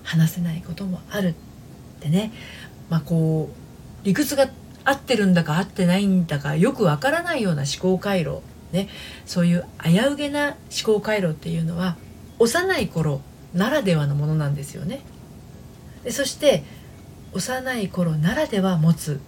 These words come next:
罪悪感でもあるんです。はい。で、最後に知らないから知りたくなる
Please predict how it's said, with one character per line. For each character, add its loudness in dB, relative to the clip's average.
罪 2
悪 -8
感 0
で 2
も 0
あ 0
る 0
ん 0
で -6
す。 -16
は -12
い。 -16
で、 0
最 -4
後 -4
に -2
知 -10
ら -4
な -6
い -8
か -8
ら -8
知 -10
り -8
た -4
く -8
な 2
る -4